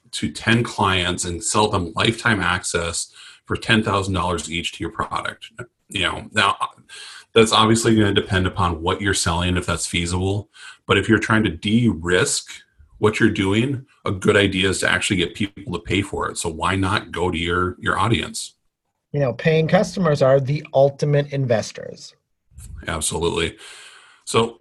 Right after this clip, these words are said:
Speaker 1: there you have it. Really think about what sort of company you want to end up as. There's no right or wrong answer as long as you're intentional about it.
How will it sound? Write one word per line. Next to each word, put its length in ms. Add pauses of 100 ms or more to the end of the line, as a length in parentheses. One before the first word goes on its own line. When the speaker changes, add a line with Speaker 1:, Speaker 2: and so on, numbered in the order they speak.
Speaker 1:
there 160
you 120
have 220
it. 240
Really 240
think 280
about 300
what 280
sort 240
of 80
company 380
you 100
want 240
to 100
end 180
up 180
as. 280
There's 220
no 180
right 300
or 80
wrong 260
answer 500
as 140
long 260
as 100
you're 120
intentional 460
about 240
it. 160